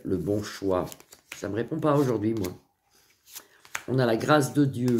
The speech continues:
la destinée, l'intelligence et la tôle et la prison aussi. Ça, c'est la tôle. Je pense qu'il fera pas le bon choix. Parce que là, vous avez l'argent,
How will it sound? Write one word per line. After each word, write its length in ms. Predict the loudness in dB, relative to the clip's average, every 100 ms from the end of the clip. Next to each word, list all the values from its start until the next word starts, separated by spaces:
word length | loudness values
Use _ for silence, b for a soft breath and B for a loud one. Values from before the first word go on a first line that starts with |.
| 4
la 160 | 4
destinée, 840 | 4 4 2 -2 -2 2 4 4 4
l'intelligence 1160 | 4 2 2 4 4 4 2 2 2 0 -6 2
et 140 | 4
la 180 | 4 2
tôle 340 | 2 4 6
et 80 | 6
la 120 | 4
prison 360 | 0 -4 -2 -2
aussi. 220 | -4 -6
Ça, 140 | -6 -4
c'est 120 | -2
la 140 | -4
tôle. 480 | 0 2 4 2 -2 -10 B B B B B B B B B B B B B
Je 180 | -8 -6
pense 280 | -2 -2 -2
qu'il 120 | -6
fera 260 | -8 -8 -4
pas 120 | -4
le 80 | -2
bon 140 | -4
choix. 400 | -4 -8 -10 -10 -16
Parce 220 | -12 -12
que 100 | -2
là, 140 | 2 2
vous 180 | 2 0
avez 360 | -2 -4 -4 -2
l'argent, 800 | 0 0 0 -2 0 0 -2